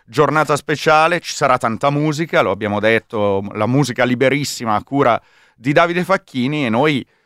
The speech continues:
come abbiamo fatto, hanno fatto i colleghi e le colleghe nelle scorse settimane, chiudiamo ogni puntata di A come Aprile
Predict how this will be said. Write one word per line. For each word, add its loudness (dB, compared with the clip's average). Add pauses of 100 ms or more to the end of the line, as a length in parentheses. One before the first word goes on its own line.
(120)
come 0
abbiamo 0
fatto, 0
hanno -4
fatto 0
i -4
colleghi -2
e 0
le -2
colleghe -2
nelle -2
scorse 0
settimane, 0
chiudiamo 0
ogni -2
puntata -2
di -2
A 4
come -2
Aprile 0